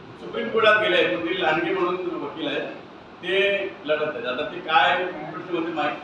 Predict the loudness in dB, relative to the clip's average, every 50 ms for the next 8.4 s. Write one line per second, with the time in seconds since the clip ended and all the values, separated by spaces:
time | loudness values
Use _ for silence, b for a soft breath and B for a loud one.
0 | -12 -14 -10 -8 -4 0 0 0 0 0 -2 -2 -2 0 0 2 2 2 2 0
1 | 0 0 0 0 -2 -4 -10 -16 -16 -14 -8 -4 -2 -2 -2 2 4 4 6 6
2 | 4 2 0 -2 -2 -2 -2 -2 -2 -4 -2 2 2 4 4 4 2 0 -2 -6
3 | -10 -10 -8 -8 -6 -4 -2 2 4 4 4 4 2 -2 -6 -10 -14 -16 -16 -18
4 | -16 -12 -6 -4 -4 0 0 2 4 6 6 4 4 0 -4 -6 -6 -4 0 2
5 | 4 4 4 4 2 2 2 4 4 4 2 2 0 0 2 2 2 2 0 -2
6 | -6 -8 -12 -16 -18 -18 -18 -20 -20 -20 -20 -18 -14 -4 2 4 4 6 6 4
7 | 2 2 4 6 8 8 8 8 6 6 4 4 4 4 4 4 4 4 4 2
8 | 2 4 4 2 2 2 2